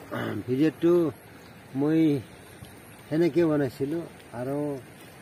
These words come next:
এই নৈৰ বুলিয়ে নহয়, প্ৰত্যেকখন নৈৰে নৈৰে ধৰ্ম এটা কি? এই খহনীয়া, গৰা খহনীয়া। গৰা খহনীয়াটো এটা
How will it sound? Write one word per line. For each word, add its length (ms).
এই 180
নৈৰ 260
বুলিয়ে 320
নহয়, 360
প্ৰত্যেকখন 1120
নৈৰে 600
নৈৰে 720
ধৰ্ম 360
এটা 560
কি? 280
এই 100
খহনীয়া, 640
গৰা 300
খহনীয়া। 500
গৰা 220
খহনীয়াটো 920
এটা 420